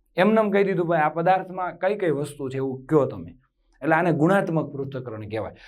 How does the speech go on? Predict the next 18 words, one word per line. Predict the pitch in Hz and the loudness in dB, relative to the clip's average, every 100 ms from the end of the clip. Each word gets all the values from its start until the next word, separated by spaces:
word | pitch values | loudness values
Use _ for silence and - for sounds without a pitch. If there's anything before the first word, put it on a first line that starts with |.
| - - | -14 0
તો | 160 | 2
એમાં | 180 170 | 4 4
કાર્બન | 165 190 196 180 | 4 4 4 4
હશે | 160 165 214 | 2 2 0
કે | 185 | 0
નહીં | 165 151 | -2 -4
એ | |
ચેક | 143 175 175 | 0 0 0
કરવું | 147 117 95 | -4 -6 -8
છે. | - _ _ _ _ _ | -16 _ _ _ _ _
તમને | 160 190 202 | 0 2 4
કોઈ, | 208 | 4
અ, | 214 220 190 170 180 | 4 2 -4 -6 0
પદાર્થ | 202 254 240 | 4 4 4
આપી | 220 208 | 2 2
દીધો | 175 160 | 0 -2
બીકરની | 151 156 165 147 131 | -4 -2 -4 -4 -8
અંદર, | 120 | -10